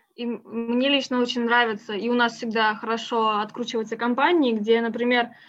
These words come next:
какой-нибудь, э, бренд придумывает, э, там,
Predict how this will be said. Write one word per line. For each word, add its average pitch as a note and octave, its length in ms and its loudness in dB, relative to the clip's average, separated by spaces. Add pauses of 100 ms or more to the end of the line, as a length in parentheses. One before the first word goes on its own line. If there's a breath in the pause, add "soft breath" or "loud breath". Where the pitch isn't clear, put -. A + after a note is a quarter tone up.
(220 loud breath)
какой-нибудь, B3+ 560 4
э, B3 180 6
бренд B3 380 4
придумывает, A3 800 0
э, G3+ 640 -6 (400)
там, - 280 -18